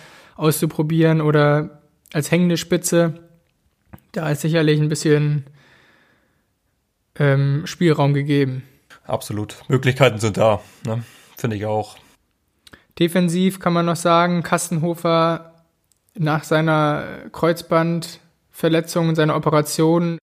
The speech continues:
Speaker 1: war ja auch so ein bisschen die Frage, wie fängt der VfB das auf? Scheint, Stand jetzt, äh, auch defensiv zu funktionieren. In der Liga vermutlich kriegen sie das auch gewuppt. Ist dann immer die Frage,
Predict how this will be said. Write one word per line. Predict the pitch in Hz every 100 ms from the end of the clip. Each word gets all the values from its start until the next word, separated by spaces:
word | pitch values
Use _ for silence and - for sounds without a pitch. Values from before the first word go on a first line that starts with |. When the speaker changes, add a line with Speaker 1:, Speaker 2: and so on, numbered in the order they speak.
| -
Speaker 1:
war | 143
ja |
auch | 135 156
so | 170
ein |
bisschen | 160 165
die | 160
Frage, | - 160 160 165 160
wie | 151
fängt | 151 156
der | 151
VfB | 147 156 - 160
das | 160 143
auf? | 135 156 165 165 - - - - _ _ _ _ _
Scheint, | - - 139 147 151 - -
Stand | - 156 139
jetzt, | 139 143 -
äh, | 135 135
auch | 131 139
defensiv | 156 143 143 143
zu | 139 147
funktionieren. | 151 143 143 139 147 151 160 156 214 - _
In | 160 139
der | 135
Liga | 135 156 156 147
vermutlich | 147 139 151 147 147 143 - 214
kriegen | - 160
sie | 151 143
das | 147
auch | 143 139
gewuppt. | 135 143 156 - - - - - - _ _ _
Ist | -
dann | 135
immer | 135 139
die |
Frage, | 135 143 139 139 135 131 131